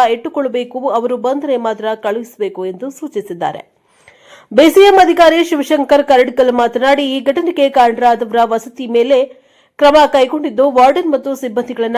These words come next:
ಅಮಾನತು ಮಾಡಲಾಗಿದೆ. ನಿಲಯಗಳಲ್ಲಿ ವಿದ್ಯಾರ್ಥಿನಿಯರ ಬಗ್ಗೆ ಕಾಳಜಿಯನ್ನ ವಹಿಸಲಾಗುವುದು ಎಂದು ಉತ್ತರಿಸಿದ್ದಾರೆ. ಸಾರ್ವಜನಿಕ ಸ್ಥಳಗಳಲ್ಲಿ ಬೀದಿ ನಾಯಿಗಳನ್ನ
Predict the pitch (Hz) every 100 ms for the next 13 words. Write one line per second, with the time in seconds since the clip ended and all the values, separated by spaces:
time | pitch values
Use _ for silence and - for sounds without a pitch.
0 | 240 220 220 214 202 233 269 277 202 170
1 | 151 - _ _ _ _ 214 220 269 285
2 | 294 302 302 294 277 311 311 359 330 311
3 | 302 285 285 294 262 269 269 269 262 240
4 | 254 269 311 247 226 220 233 208 226 269
5 | 285 247 - 175 139 - - _ _ _
6 | _ _ _ _ _ _ _ _ _ _
7 | _ _ _ - 311 330 359 403 403 339
8 | 320 320 294 285 285 277 302 269 262 277
9 | 262 247 294 294 269 240